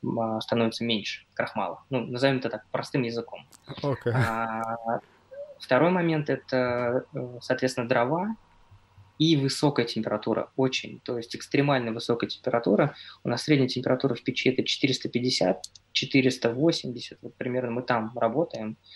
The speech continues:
Speaker 1: Соответственно, пицца, м, печётся, а, минута плюс, и печётся она за счёт двух, э, получается, физических процессов. Первый процесс — это вот пот, где пицца лежит, да, дно.
Speaker 2: Так.
Speaker 1: От нагретого камня, а, печётся дно.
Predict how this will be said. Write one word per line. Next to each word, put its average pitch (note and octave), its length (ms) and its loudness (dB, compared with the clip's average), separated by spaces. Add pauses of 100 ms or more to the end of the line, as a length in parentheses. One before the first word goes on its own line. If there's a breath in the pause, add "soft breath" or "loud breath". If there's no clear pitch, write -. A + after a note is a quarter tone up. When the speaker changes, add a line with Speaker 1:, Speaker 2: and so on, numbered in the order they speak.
(220 loud breath)
Speaker 1:
Соответственно, C3 480 -2
пицца, D3+ 300 -2 (180)
м, B2 340 -4
печётся, B2 880 -2 (380 soft breath)
а, A#2 160 -8
минута C#3+ 380 4
плюс, G3 580 -2 (420 soft breath)
и A2+ 80 2
печётся C#3+ 420 2
она C3 140 4
за C3 120 4
счёт C3 220 0
двух, D#3+ 420 0
э, B2+ 260 -2
получается, B2+ 880 -2 (500)
физических C#3 580 0
процессов. C3+ 460 0 (400 soft breath)
Первый C#3+ 200 4
процесс — C3 380 0
это B2+ 140 -4
вот B2+ 220 2
пот, G#3+ 240 2
где C#3 200 2
пицца C#3 320 -2
лежит, A2 320 0
да, C3+ 160 4
дно. A#2 400 -4 (260 loud breath)
Speaker 2:
Так. A#2+ 260 2
Speaker 1:
От - 80 -6
нагретого B2 520 0
камня, A#2+ 380 4 (140)
а, A#2+ 240 -8
печётся B2+ 500 -4
дно. B2 380 -4